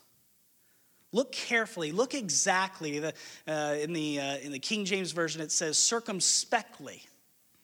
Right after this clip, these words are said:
Look carefully how you walk, the way you walk,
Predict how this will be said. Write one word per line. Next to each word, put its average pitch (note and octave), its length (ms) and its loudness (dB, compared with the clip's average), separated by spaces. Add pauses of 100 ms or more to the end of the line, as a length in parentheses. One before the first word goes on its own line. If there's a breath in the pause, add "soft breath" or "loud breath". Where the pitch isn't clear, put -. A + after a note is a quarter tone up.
(1400)
Look G#3+ 240 0
carefully D3+ 840 -2 (1200)
how E3 180 2
you E3+ 180 0
walk, C#3+ 360 0
the D#3+ 100 -4
way F3 300 2
you F3 200 -2
walk, C3 520 -6